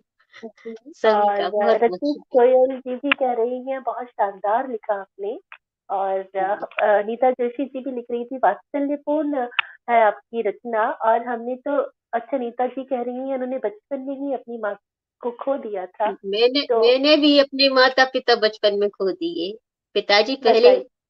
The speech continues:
Speaker 2: ख-, शांत हुए, माँ उसके बाद में।
Speaker 1: बताइए, मतलब <laughs>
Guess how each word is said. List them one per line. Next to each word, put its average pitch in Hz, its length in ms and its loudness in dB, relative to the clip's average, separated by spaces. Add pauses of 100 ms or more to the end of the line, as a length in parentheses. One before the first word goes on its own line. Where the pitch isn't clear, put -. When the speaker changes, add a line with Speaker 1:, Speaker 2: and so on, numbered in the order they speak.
Speaker 2:
ख-, 208 60 0 (180)
शांत 220 420 2
हुए, 240 180 8 (320)
माँ 202 180 2
उसके 196 400 -2
बाद 156 320 -4
में। - 120 -10 (1600)
Speaker 1:
बताइए, 247 400 -2 (920)
मतलब 269 340 -8 (880)
<laughs> - 460 -8